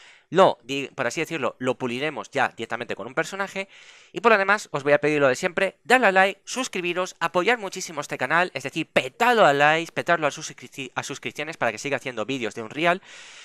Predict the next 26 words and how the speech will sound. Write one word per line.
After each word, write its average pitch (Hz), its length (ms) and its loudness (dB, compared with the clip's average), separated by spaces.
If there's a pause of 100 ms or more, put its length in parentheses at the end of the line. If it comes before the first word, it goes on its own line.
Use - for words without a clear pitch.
(520)
¿Para 196 200 8
qué? 165 160 4
Porque 123 260 -4
como 110 180 -4
ya 147 80 -4
sabéis, 151 500 0
siempre 180 520 -4
en 120 60 -4
el 113 60 -8
canal 127 320 0
U 147 120 2
O 131 100 6
D 151 220 0
o 120 80 -2
en 107 60 -8
el 104 60 -6
canal 113 360 -2
U 123 100 -2
O 117 80 0
D 110 160 -4
Studio 160 480 -6
vais 160 240 -4
a 170 60 -8
tener 110 280 -8
tutoriales 175 720 -6 (200)
explicados, 143 720 -2